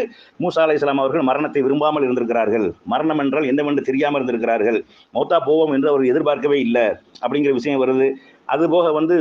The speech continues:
அல்லாஹ்வுடைய கட்டளைக்கு பணியுங்கள் என்று சொன்னதுக்கு அப்புறம் தான் ஓங்கி அறைய விட்டுருக்குறாங்க, கண்ணை பிதுக்கி இருக்கிறாங்க, அரைஞ்சு மூஞ்சி முறையை உடைச்சிருக்கிறாங்க அப்படிங்கிற செய்தி என்ன செய்யுது, மூஞ்சி முறை நம்ம சொல்றது, அதுல உள்ள வாசகம் என்ன, கண்ணை பெயர்த்தி விட்டார்கள் என்ன அர்த்தம்? கண்ணு வெளியே தள்ளி இருக்குன்னு அர்த்தம், பேர்ந்து போச்சுன்னு அர்த்தம்.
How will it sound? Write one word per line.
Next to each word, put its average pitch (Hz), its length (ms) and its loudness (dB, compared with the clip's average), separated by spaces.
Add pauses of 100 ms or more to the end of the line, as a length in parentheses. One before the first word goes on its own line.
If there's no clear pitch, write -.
(140)
அல்லாஹ்வுடைய 151 400 0
கட்டளைக்கு 147 420 -2
பணியுங்கள் 156 500 0
என்று 143 140 0
சொன்னதுக்கு 151 380 -2
அப்புறம் 156 200 -2
தான் 151 120 0
ஓங்கி 151 200 2
அறைய 143 260 2
விட்டுருக்குறாங்க, 127 520 -2 (340)
கண்ணை 160 280 -2
பிதுக்கி 151 320 -2
இருக்கிறாங்க, 127 360 0 (440)
அரைஞ்சு 156 380 -2 (460)
மூஞ்சி 156 200 -2
முறையை 147 240 0
உடைச்சிருக்கிறாங்க 139 560 -2
அப்படிங்கிற 131 300 -2
செய்தி 147 260 -4
என்ன 147 160 -4
செய்யுது, 135 220 0 (280)
மூஞ்சி 160 220 -2
முறை 147 180 0
நம்ம 131 220 0
சொல்றது, 147 360 0
அதுல 135 220 2
உள்ள 175 140 0
வாசகம் 156 340 0
என்ன, 139 120 -2 (160)
கண்ணை 165 300 -2
பெயர்த்தி 165 360 -2
விட்டார்கள் 151 420 0
என்ன 147 100 0
அர்த்தம்? 143 360 -2 (520)
கண்ணு 175 220 0
வெளியே 175 180 2
தள்ளி 160 220 0
இருக்குன்னு 165 260 0
அர்த்தம், 123 320 -4
பேர்ந்து 165 280 0
போச்சுன்னு 160 280 2
அர்த்தம். 117 260 -2